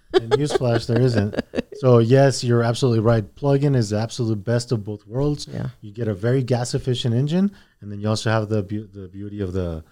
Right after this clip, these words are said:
Speaker 1: the plug-in electric technology.
Speaker 2: And so you have the Pacifica.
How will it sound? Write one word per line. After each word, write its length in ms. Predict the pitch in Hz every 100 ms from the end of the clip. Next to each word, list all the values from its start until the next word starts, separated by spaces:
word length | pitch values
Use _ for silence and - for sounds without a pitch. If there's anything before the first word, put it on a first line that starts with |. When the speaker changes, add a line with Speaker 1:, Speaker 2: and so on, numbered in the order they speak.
| _ _ _
Speaker 1:
the 80 | 98
plug-in 500 | - 107 101 107 101
electric 580 | 92 95 95 - 87 _
technology. 600 | 101 90 87 85 82 80 _ _ _ -
Speaker 2:
And 140 | 196
so 80 | 208
you 100 | 208
have 120 | 196
the 100 | 196
Pacifica. 560 | 196 190 185 165 127